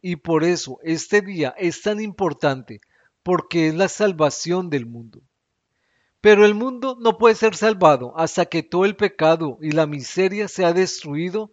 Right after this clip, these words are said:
y Satanás sea eliminado, y el falso profeta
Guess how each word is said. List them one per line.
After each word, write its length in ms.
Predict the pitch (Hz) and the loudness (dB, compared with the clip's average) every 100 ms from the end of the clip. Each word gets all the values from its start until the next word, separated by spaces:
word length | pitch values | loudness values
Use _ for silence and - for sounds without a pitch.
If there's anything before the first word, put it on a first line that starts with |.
| _ _ _ | _ _ _
y 120 | - 165 | -14 -6
Satanás 640 | 190 160 143 135 160 202 | 0 0 0 0 0 -2
sea 540 | - - 180 170 196 - | -6 -4 0 2 0 -4
eliminado, 800 | 170 147 143 135 127 123 110 107 _ _ _ _ _ _ _ _ | -4 -4 -6 -8 -6 -8 -10 -18 _ _ _ _ _ _ _ _
y 120 | 165 | 2
el 100 | 175 | 2
falso 460 | - 196 190 214 202 | 4 4 4 0 0
profeta 600 | 208 - 196 202 240 | -2 2 2 2 0